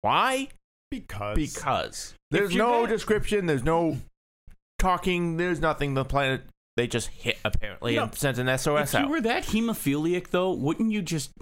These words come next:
Speaker 3: and you were, you know, I don't know, conquerors, don't you think you would constantly be in armor? Like, these
Speaker 1: Yes.
Speaker 3: guys,
Speaker 2: Yeah.
Speaker 1: Yes.
Speaker 3: these guys could be defeated by arming the whole world with pellet guns.
Speaker 1: Yes.
Speaker 2: That's, you know, Thomas and I were just saying the same thing. It's like,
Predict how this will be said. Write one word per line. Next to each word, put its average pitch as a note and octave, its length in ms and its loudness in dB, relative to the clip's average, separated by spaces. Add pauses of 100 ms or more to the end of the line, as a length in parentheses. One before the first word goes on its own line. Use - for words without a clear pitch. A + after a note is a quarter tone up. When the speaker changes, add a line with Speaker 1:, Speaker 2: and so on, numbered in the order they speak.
(120)
Speaker 3:
and D3 160 2
you D3+ 100 0
were, C#3+ 260 -2 (200)
you D3+ 100 2
know, C3 260 -2 (520)
I D3 60 -2
don't C#3 80 0
know, A2 120 -2
conquerors, C#3 720 -2
don't D#3+ 260 -4
you - 60 -10
think - 200 -4
you E3+ 60 0
would B2 140 -4
constantly A#2+ 520 -2
be A#2+ 160 -2
in A#2 80 -2
armor? A2 400 0
Like, B2 260 0 (300)
these C#3+ 120 2
Speaker 1:
Yes. G#3 200 4
Speaker 3:
guys, B3+ 220 2
Speaker 2:
Yeah. E3+ 320 2
Speaker 1:
Yes. F3 300 2
Speaker 3:
these D4 100 2
guys C#4+ 160 0
could G#3+ 260 0
be G3 120 0
defeated F3+ 600 0
by D3+ 240 0
arming F3 380 2
the C#3+ 80 2
whole F#3+ 240 0
world E3 320 0
with C3+ 240 -2
pellet D3 360 0
guns. G#2+ 400 -4 (320)
Speaker 1:
Yes. D3+ 360 2
Speaker 2:
That's, - 100 -8
you C4 80 0
know, C#4 120 2
Thomas C#4+ 440 0
and B3+ 80 0
I A#3+ 80 2
were A3+ 100 0
just A3+ 220 0
saying A3+ 220 2
the G#3 80 2
same A3 300 0
thing. A3+ 200 0
It's D#3 140 0
like, D#3+ 160 0